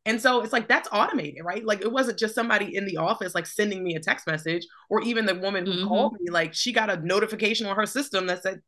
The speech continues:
Speaker 1: "Call Stacey," <laughs> right? Like, she didn't have to
Speaker 2: Exactly. I
Speaker 1: remember
Speaker 2: just
Speaker 1: to
Speaker 2: got my
Speaker 1: call me.
Speaker 2: dental appointment text. Like, yeah.
Speaker 1: Yeah.
Speaker 2: And the other thing too, well, two things that I thought of. One is, especially ba-,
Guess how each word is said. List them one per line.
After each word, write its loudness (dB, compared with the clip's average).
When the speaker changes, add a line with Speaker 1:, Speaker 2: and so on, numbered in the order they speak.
Speaker 1:
"Call 2
Stacey," 0
<laughs> 6
right? 4
Like, 4
she 6
didn't 8
have 4
to 2
Speaker 2:
Exactly. 4
I 6
Speaker 1:
remember 6
Speaker 2:
just 6
Speaker 1:
to 2
Speaker 2:
got 8
my 10
Speaker 1:
call 8
me. 2
Speaker 2:
dental 8
appointment 0
text. 2
Like, 2
yeah. 2
Speaker 1:
Yeah. 0
Speaker 2:
And 6
the 8
other 8
thing 4
too, 4
well, 4
two 6
things -2
that -2
I 2
thought 4
of. -2
One 2
is, 4
especially 4
ba-, 2